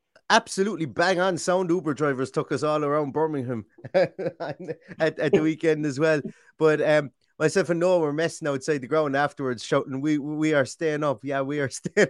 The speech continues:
up." Like, we were, we were messing outside, pretending. But, um, we actually are, like, obviously now we're staying up, and I know it leaves the relegation fears 'cause people were, people were genuinely talking about it. Hey, it made, it made nat-, nearly made the national. Well, I suppose it did make the national sports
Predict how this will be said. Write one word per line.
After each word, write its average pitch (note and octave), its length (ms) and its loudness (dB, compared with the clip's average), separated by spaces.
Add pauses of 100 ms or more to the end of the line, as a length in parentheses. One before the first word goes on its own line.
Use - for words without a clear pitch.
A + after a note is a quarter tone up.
up." G3 260 0
Like, - 160 0
we D#3 200 -4
were, - 180 -2 (280)
we D3+ 280 -8 (100)
were D#3 200 0
messing E3 400 -2
outside, D3 500 -4
pretending. D3 460 -6 (280)
But, C#3 220 6
um, C#3 240 6
we E3 140 6
actually G3 320 4
are, D3 200 4
like, G#2+ 220 -4
obviously A2+ 460 -6
now G#2+ 120 -6
we're G2 140 -10
staying G#2 280 -10
up, G2 100 -12
and G#2+ 100 -10
I A2 40 -6
know B2 180 -4
it A2+ 60 -6
leaves A#2 320 -8
the A2 80 -6
relegation A2 480 -4
fears G2+ 260 -14
'cause A#2 120 -16
people E4+ 240 -4
were, G#3+ 180 -4 (180)
people G#4 140 -2
were D4 100 -2
genuinely F#3+ 540 -2
talking G3 300 0
about C#3+ 180 2
it. G#2+ 60 -12
Hey, A3 220 -2 (200)
it F#3+ 100 -2
made, A#3 260 4
it F#3 80 -4
made G#3+ 200 2
nat-, G3+ 180 2 (320)
nearly A#3 280 6
made G#3+ 200 2
the F#3 40 -2
national. E3+ 680 -2
Well, E3+ 100 4
I - 20 6
suppose E3 240 -2
it D3+ 80 -4
did F#3+ 160 -6
make F3 240 0
the D3 80 -6
national D3 460 -4
sports - 540 -2